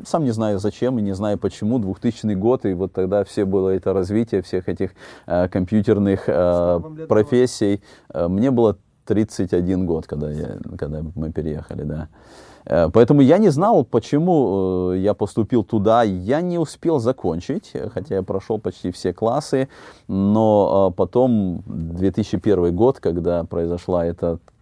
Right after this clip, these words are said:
Speaker 1: трагедия в Нью-Йорке, рухнули башни, а вместе с башнями рухнула вся экономика, и, э, уже устроиться где-то и работать вот по какой-то своей профессии веб-дизайнера уже было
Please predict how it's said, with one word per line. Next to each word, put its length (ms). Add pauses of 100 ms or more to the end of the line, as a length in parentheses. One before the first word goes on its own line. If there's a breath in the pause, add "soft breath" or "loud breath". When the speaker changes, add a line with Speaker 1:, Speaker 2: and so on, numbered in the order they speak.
Speaker 1:
трагедия 500
в 80
Нью-Йорке, 540
рухнули 420
башни, 520
а 80
вместе 360
с 80
башнями 440
рухнула 400
вся 340
экономика, 640 (380 loud breath)
и, 400
э, 340
уже 320
устроиться 680
где-то 320
и 60
работать 540
вот 180
по 360
какой-то 500
своей 340
профессии 640
веб-дизайнера 1120
уже 220
было 340